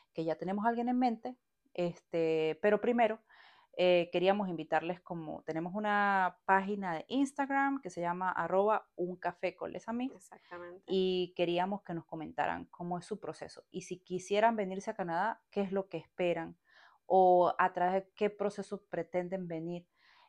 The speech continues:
Speaker 1: Y a-, y con todas esas preguntas que tengamos de ustedes, queremos como invitar a una persona especializada en el tema que aclare muchas de esas dudas, y queremos tenerlas como de antemano para poder hacer las preguntas correctas, para darles la información a ustedes,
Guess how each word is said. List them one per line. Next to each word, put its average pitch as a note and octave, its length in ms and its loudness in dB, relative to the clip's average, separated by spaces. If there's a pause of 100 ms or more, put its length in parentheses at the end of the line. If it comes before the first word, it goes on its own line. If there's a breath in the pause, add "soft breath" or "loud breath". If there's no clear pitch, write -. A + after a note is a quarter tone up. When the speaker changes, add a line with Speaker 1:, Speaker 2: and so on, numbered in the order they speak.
(160)
Speaker 1:
Y A3 160 6
a-, G#3 200 8 (120)
y G3+ 200 2
con G3+ 180 0
todas C4 200 6
esas C#4 220 0
preguntas G#3+ 520 0
que F#3+ 180 0
tengamos F#3 340 -2
de G3+ 60 -6
ustedes, B3 320 0
queremos G3 400 0
como F3 200 -4
invitar E3 280 -4
a - 20 0
una A#3 180 -2
persona A#3+ 320 -4
especializada E3+ 760 -4
en F#3 80 -2
el A3+ 120 -8
tema C#4 260 -2 (540)
que E4+ 100 4
aclare B3 300 6
muchas A3 340 0
de F#3 100 8
esas F#3 240 0
dudas, F3 480 -4
y - 80 -14
queremos D#3 320 -8
tenerlas D#3+ 320 -8
como D#3+ 220 -8
de D#3 80 -6
antemano D#3 540 -6
para E3+ 220 -2
poder - 200 -8
hacer E3 180 -12
las F3 120 -6
preguntas D#3 380 -10
correctas, - 480 -14 (200)
para D#3+ 220 0
darles D#3+ 260 -2
la D#3+ 80 -4
información D#3 460 -8
a D#3 40 -12
ustedes, - 320 -18